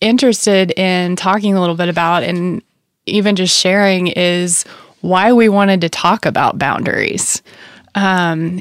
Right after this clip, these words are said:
and why it's so important and why it's been on the both of, like, the top of both of our minds for a while now. Um, you wanna start on that?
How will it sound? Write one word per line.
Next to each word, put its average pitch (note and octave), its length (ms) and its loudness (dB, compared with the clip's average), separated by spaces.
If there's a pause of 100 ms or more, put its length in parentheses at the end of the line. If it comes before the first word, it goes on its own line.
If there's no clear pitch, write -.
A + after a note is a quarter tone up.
and F3 540 0
why F3+ 540 0
it's F#3 380 -2
so F#3+ 400 0
important G3 800 0 (540)
and F#3+ 560 2 (120)
why F3+ 320 2
it's G3 240 2
been F3+ 220 2
on F3+ 120 2
the E3+ 60 0
both E3 280 0
of, - 340 -8
like, F#3 200 0
the - 100 0
top G3+ 320 0
of F3+ 120 0
both F3+ 200 2
of E3+ 140 0
our D#3 120 -2
minds D#3+ 540 0
for E3 200 -2
a D#3 80 0
while E3 360 0
now. - 600 -4
Um, F#3+ 340 0
you G3+ 120 2
wanna A#3+ 140 2
start C#4+ 280 2
on D#4+ 140 4
that? F#4+ 240 2